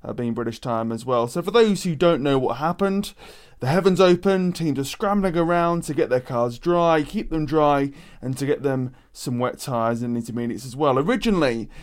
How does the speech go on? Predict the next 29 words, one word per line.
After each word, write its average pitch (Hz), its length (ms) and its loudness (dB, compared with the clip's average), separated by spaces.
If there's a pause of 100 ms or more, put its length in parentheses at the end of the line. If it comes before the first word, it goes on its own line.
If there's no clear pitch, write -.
(180)
as 156 220 2
per 147 320 4
every 170 340 2
single 127 420 0
race 139 260 2
seemingly, 120 560 -4
race 143 240 -2
control 139 400 -2
said, 139 260 -2
"Yep, 190 260 2 (220)
you 143 80 -4
do 175 160 2
what 180 80 2
you 160 80 4
want 208 160 6
with 175 120 -2
tyres, 202 440 4
you 143 60 -6
go 135 140 2
intermediates, 170 600 -2
wets, 160 400 2 (300)
or 123 160 -2
dries 135 420 4
if 120 60 -4
you 123 80 -2
fancy, 131 320 -6
like, 123 340 -2 (160)
not 123 240 -4
finishing 127 560 -4